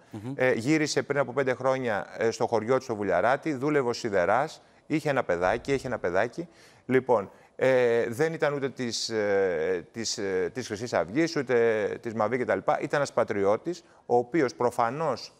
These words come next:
Speaker 2: λόγω της ημέρας και της συγκίνησης, δεν ανέχτηκε το κατάσμα της ελληνικής σημαίας, πήγε σπίτι, πήρε μια δική του σημαία και την ανέβασε.
Speaker 1: Ναι.
Speaker 2: Βεβαίως, από ό,τι ξέρουμε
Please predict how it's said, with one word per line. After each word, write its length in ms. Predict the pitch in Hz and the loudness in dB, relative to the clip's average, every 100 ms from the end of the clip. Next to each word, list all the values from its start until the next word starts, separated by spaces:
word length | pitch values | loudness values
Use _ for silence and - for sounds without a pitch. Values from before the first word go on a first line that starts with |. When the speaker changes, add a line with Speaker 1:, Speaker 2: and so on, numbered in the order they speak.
| _ | _
Speaker 2:
λόγω 340 | 113 143 151 | 0 2 2
της 180 | - - | -2 -6
ημέρας 500 | 117 135 135 110 90 | 0 2 4 2 0
και 100 | 120 | -6
της 100 | 107 | -6
συγκίνησης, 720 | 117 110 139 127 110 98 87 - _ | -8 -2 -2 -2 -4 -8 -8 -16 _
δεν 240 | 110 156 | -2 2
ανέχτηκε 540 | 143 135 131 - - 117 | 2 2 -2 -2 -4 0
το 140 | 120 | 2
κατάσμα 420 | 113 110 123 113 | 0 0 -2 -2
της 80 | 98 | -4
ελληνικής 260 | 101 101 113 | -6 -6 -8
σημαίας, 340 | 101 147 170 - - _ _ | -6 -4 -6 -10 -20 _ _
πήγε 500 | 185 190 127 95 85 | 2 4 2 0 -2
σπίτι, 460 | - - 160 135 107 | -14 0 0 0 -2
πήρε 220 | 156 151 | 0 0
μια 180 | 143 147 | 2 -2
δική 240 | 123 170 | -2 -4
του 80 | 147 | -4
σημαία 300 | - 139 123 | -6 0 0
και 120 | 123 | 0
την 140 | 123 117 | 0 0
ανέβασε. 580 | 107 107 107 - 170 190 - _ | 2 2 2 0 -4 -4 -16 _
Speaker 1:
Ναι. 240 | 120 160 196 | -6 -6 -8
Speaker 2:
Βεβαίως, 760 | 113 117 135 117 190 180 139 - _ | -2 2 2 4 4 4 0 -4 _
από 260 | - 117 139 | -2 0 0
ό,τι 200 | 131 120 | -2 -8
ξέρουμε 460 | - 135 120 107 | 0 0 2 -2